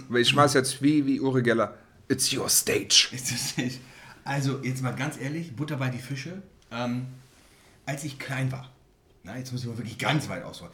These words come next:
Speaker 2: Ich hab ja, ich hab ja manchmal Patienten, die kommen zu mir und dann sagen die, „Ja, ich, bevor wir anfangen, ich muss Ihnen da noch mal was erzählen, was vorher war.“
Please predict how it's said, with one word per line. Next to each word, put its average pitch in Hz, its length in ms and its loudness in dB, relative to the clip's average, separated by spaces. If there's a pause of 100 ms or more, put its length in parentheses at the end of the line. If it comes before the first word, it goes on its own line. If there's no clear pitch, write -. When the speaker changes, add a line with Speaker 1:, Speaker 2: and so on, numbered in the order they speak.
(180)
Speaker 2:
Ich - 180 -10
hab 170 120 -6
ja, 127 260 -6
ich - 240 -16
hab - 140 -16
ja 117 100 -8
manchmal 131 320 -4
Patienten, 107 560 -10 (560)
die 127 80 -4
kommen 117 220 -4
zu - 160 -4
mir 110 280 -2 (800)
und 123 140 -2
dann 123 120 2
sagen 131 300 0
die, 131 360 2
„Ja, 143 320 -4
ich, 135 120 -6 (240)
bevor 135 260 -4
wir 135 100 -4
anfangen, 151 400 -4
ich 131 160 -2
muss 135 200 4
Ihnen 139 140 -2
da 131 80 2
noch 127 120 6
mal 117 140 0
was 113 160 -6
erzählen, 120 320 -4
was - 140 -8
vorher - 260 -6
war.“ - 140 -18